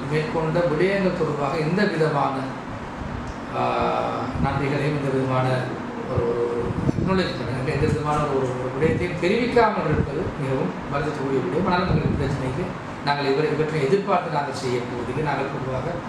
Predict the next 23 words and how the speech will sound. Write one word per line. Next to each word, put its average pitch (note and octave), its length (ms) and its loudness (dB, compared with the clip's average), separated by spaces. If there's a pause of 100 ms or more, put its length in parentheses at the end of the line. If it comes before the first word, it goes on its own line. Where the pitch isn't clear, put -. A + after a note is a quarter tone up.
(260)
எங்கள் B2+ 260 -4
மக்களுக்கான C3+ 600 0
அந்த C3 140 0
விடயங்களை B2+ 340 -2
நாங்கள் C#3 180 -2
மேற்கொண்டு C3 320 -4
வருகிறோம். - 440 -4
மேலும் A#3 320 4 (840)
இந்த G3 180 4
விடயத்தினை G#3 460 2
மையமாக F3 360 2
கொண்டு - 320 -2 (680)
இன்னும் C4+ 320 4
ஒரு G#3 140 2
சார், - 280 -4 (960)
ஆ, C#3+ 380 2 (300)
இந்த E3 160 -2
மக்களுக்கான D#3+ 920 0 (600)
புகலிடத்தினை F#3 580 2
நாங்கள் E3+ 260 0
வழங்கியது D#3 480 2
மாத்திரமல்ல, C#3+ 560 -2
இவர்களுக்கான, C#3 580 0